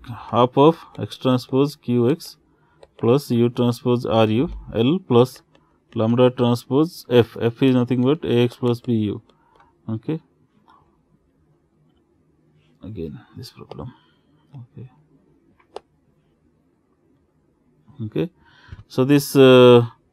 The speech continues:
cost function, uh, sorry, this, uh, co-state equation lambda dot equal to minus del S by del X.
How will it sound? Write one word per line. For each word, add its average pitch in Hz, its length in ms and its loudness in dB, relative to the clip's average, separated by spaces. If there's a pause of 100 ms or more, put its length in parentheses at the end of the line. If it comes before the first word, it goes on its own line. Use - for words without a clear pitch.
(360)
cost 139 300 0
function, 156 520 2 (680)
uh, 127 100 2
sorry, 117 240 4
this, 120 300 -2
uh, 110 500 4 (480)
co-state 147 420 4
equation 143 460 4
lambda 135 300 6
dot 135 200 4
equal 127 320 0
to 156 80 2
minus 131 380 4
del 127 220 0
S 120 120 0
by 123 140 2
del 110 240 0
X. - 240 -14